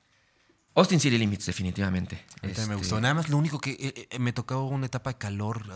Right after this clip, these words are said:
Speaker 2: Bueno, no sé
Speaker 1: Sí.
Speaker 2: si siempre se hace. Y el, y la única sombra es el árbol que está en medio.
Speaker 1: Sí.
Speaker 2: O sea, no hay manera de, de, de tapar. Nunca he ido a Coachella justo por eso, ¿eh?
Speaker 1: Sí,
Speaker 2: O
Speaker 1: Coachella
Speaker 2: sea, yo
Speaker 1: es
Speaker 2: nunca,
Speaker 1: difícil.
Speaker 2: nunca he pensado, nunca se me ha cruzado el, el,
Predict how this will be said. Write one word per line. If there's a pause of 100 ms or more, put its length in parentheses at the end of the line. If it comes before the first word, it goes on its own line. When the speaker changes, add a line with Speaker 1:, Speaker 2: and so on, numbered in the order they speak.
Speaker 2:
Bueno,
no
sé
Speaker 1:
Sí.
Speaker 2:
si
siempre
se
hace.
Y
el,
y
la
única
sombra
es
el
árbol
que
está
en
medio.
Speaker 1:
Sí. (560)
Speaker 2:
O
sea,
no
hay
manera
de,
de,
de
tapar.
Nunca
he
ido
a
Coachella
justo
por
eso,
¿eh?
Speaker 1:
Sí,
Speaker 2:
O
Speaker 1:
Coachella
Speaker 2:
sea,
yo
Speaker 1:
es
Speaker 2:
nunca,
Speaker 1:
difícil.
Speaker 2:
nunca
he
pensado,
nunca
se
me
ha
cruzado
el,
el,